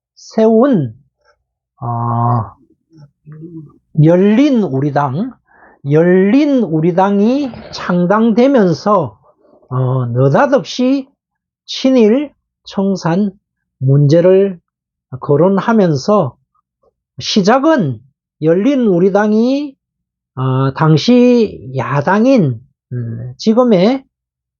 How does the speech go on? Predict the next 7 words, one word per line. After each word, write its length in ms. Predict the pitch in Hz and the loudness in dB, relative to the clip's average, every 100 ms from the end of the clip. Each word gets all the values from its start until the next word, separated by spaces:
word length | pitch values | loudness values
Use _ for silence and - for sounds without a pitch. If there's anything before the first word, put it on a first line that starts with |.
| _ | _
어, 40 | 127 120 123 | -10 -8 -8
국힘당이죠. 1300 | - 247 - 285 269 208 151 131 127 131 175 262 247 - | -4 -6 -2 0 2 2 0 -2 -2 -2 -2 -2 -6 -10
국힘당. 760 | 135 - 139 127 113 117 202 - - - - - | -14 -8 -6 -4 -4 -2 -2 -4 -12 -18 -20 -6
국힘당을, 1120 | 269 - 294 277 247 226 233 269 294 302 269 _ _ _ _ _ _ _ _ | -4 -2 0 2 2 0 0 0 0 -2 -6 _ _ _ _ _ _ _ _
어, 640 | 143 143 143 143 143 143 143 | -8 -4 -2 -2 0 0 0
현재의 460 | - 190 214 254 | 0 2 4 2
국힘당을, 1120 | 254 220 - 240 214 190 190 220 247 262 254 | 0 -6 -4 -2 0 -2 0 0 0 -2 -6